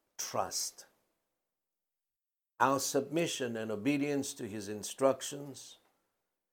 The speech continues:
communicate a very clear message to the Lord, saying, "Lord,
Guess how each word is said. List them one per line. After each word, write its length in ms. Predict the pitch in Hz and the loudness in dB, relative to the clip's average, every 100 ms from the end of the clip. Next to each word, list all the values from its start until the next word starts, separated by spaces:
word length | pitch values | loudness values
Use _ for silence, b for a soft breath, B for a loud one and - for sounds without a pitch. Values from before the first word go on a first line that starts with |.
| _ - | _ -4
communicate 1000 | 117 110 135 160 151 - 139 131 - - _ _ _ _ | -2 2 2 2 0 0 2 2 -2 -14 _ _ _ _
a 80 | 104 | -6
very 440 | 87 104 151 160 | -2 4 4 4
clear 500 | 147 - - 143 139 | 0 -4 0 4 4
message 640 | 123 110 113 - 110 - - | 4 2 0 -2 -4 -8 -6
to 120 | 113 | -6
the 160 | 98 | -2
Lord, 280 | 98 98 92 | -2 -2 -4
saying, 580 | - 135 131 131 127 123 b b b b | -4 2 4 4 2 -4 b b b b
"Lord, 480 | 127 135 143 143 - | 4 6 6 4 -2